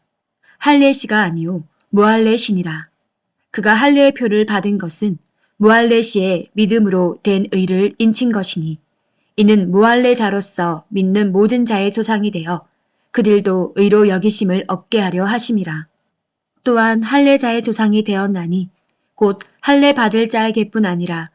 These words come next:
우리 조상 아브라함이 무할례 시에 가졌던 믿음의 자치를 따르는 자들에게도 그러하니라. 아브라함이나 그 후손에게 세상의 상속자가 되리라고 하신 언약은 율법으로 말미암은 것이 아니요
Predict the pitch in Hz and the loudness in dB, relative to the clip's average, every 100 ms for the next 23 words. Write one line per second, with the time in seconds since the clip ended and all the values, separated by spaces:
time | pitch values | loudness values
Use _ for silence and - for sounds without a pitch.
0 | _ _ _ - 214 220 208 202 185 170 | _ _ _ -2 0 2 -2 -2 -4 -6
1 | - - 196 220 196 180 208 165 _ _ | -6 -2 0 0 0 0 -2 -4 _ _
2 | _ 214 233 240 240 233 208 208 208 202 | _ 4 4 4 2 0 -2 -2 -4 -4
3 | 196 202 196 190 196 220 220 220 202 - | -6 -4 -4 -2 0 2 2 0 -4 -4
4 | 190 190 185 214 220 220 220 220 202 196 | -4 -4 0 0 2 0 -2 -2 -2 -4
5 | 185 175 175 165 220 214 208 180 165 160 | -4 -4 -6 -4 -2 0 0 -2 -8 -14
6 | _ _ _ _ _ _ _ _ 226 233 | _ _ _ _ _ _ _ _ 2 2
7 | 240 233 220 185 180 160 _ _ - 233 | 0 0 0 -2 -4 -8 _ _ -2 -2
8 | 226 262 254 208 180 175 165 - 240 254 | 0 0 0 -2 -2 -4 -4 -10 -2 0
9 | 247 247 277 277 285 - 220 226 208 208 | 0 0 -2 -2 -4 -4 0 0 0 -2
10 | 202 185 202 185 180 208 208 185 175 165 | -2 -2 -4 -6 -2 -4 -2 -4 -4 -4
11 | 170 165 _ _ _ _ _ - 247 247 | -4 -6 _ _ _ _ _ -2 -2 2
12 | 247 214 214 196 190 208 220 196 208 196 | 0 2 2 2 2 2 0 0 -2 -2
13 | - 214 180 170 160 | -2 -2 -2 -4 -8